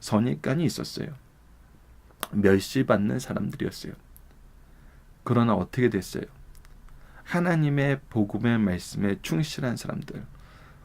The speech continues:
마태복음 이십팔 장 십구 절로 이십 절 예수님께서 우리에게 내리신 그 명령, 땅끝까지 이르러 제자를 삼고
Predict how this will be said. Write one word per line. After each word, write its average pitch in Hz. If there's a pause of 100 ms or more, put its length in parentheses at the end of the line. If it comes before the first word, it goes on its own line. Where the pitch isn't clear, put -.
(100)
마태복음 123
이십팔 117
장 117
십구 117
절로 110
이십 -
절 95
예수님께서 104
우리에게 101 (160)
내리신 104
그 113 (340)
명령, 110 (680)
땅끝까지 147
이르러 107
제자를 127
삼고 98